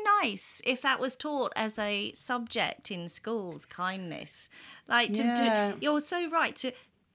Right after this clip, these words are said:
Speaker 1: we need the role models. We, we need that, but we also need to
Speaker 2: Mm.
Speaker 1: teach them in schools.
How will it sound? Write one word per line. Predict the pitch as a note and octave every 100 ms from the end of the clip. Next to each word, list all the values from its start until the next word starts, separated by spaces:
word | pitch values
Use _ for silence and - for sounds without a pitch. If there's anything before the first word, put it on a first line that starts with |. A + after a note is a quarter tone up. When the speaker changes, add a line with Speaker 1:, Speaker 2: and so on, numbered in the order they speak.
| _
Speaker 1:
we | A3 C4+
need | C#4+ D4
the | C4
role | G#3 A#3+
models. | A#3+ E3 C#3+ E2+ F3+ -
We, | F#3+ G3+
we | - A#3
need | C4 B3
that, | E3
but | G3+
we | A3
also | A3 G#3
need | G3
to | F#3
Speaker 2:
Mm. |
Speaker 1:
teach | F3 F3 -
them | E3
in | D#3+
schools. | D3+ - G3 E3 C3+ E3 -